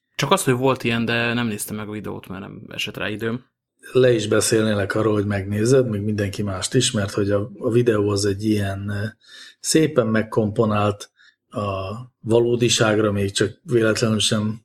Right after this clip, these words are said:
Speaker 2: próbál emlékeztetni típusú videó, de megmutatja a főbb szereplőket, meg ad valamiféle ilyen ötletet arról, hogy hogyan is kellene nekünk elképzelni ezt az Amazon drónos szállítást.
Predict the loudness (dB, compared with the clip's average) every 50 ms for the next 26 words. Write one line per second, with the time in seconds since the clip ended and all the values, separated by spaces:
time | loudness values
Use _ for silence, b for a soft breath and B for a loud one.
0 | _ _ _ _ -2 0 0 0 2 0 0 0 0 0 0 0 0 0 0 0
1 | 0 0 -2 -4 -4 -2 -6 -6 -2 -2 -4 -2 -2 -4 -2 -2 -2 0 2 2
2 | 4 4 4 2 0 -4 B B B B B B B _ 2 4 4 6 6 4
3 | 2 2 2 0 0 2 2 2 2 2 2 4 4 4 2 2 2 2 2 2
4 | 2 0 0 0 0 0 0 2 2 2 2 2 2 0 0 0 -2 -2 0 2
5 | 2 0 0 0 0 -2 0 -2 -2 -4 -4 -2 0 0 0 0 0 -2 -4 -6
6 | -8 _ _ _ -14 -10 -8 -8 -8 -6 -8 -8 -8 -8 -6 -6 -4 -4 -4 -2
7 | 0 2 2 2 2 0 0 0 -2 0 2 2 2 2 0 -2 -2 -2 -2 -2
8 | -4 B B B B B B B B B B B B B 0 2 4 4 4 2
9 | 2 0 0 -2 0 2 2 2 4 4 2 2 4 2 2 2 4 2 2 2
10 | 0 0 0 2 2 2 2 2 0 0 0 0 -2 -2 -2 0 0 0 0 0
11 | -2 -2 0 0 0 0 2 2 2 0 2 2 4 4 2 0 -4 -8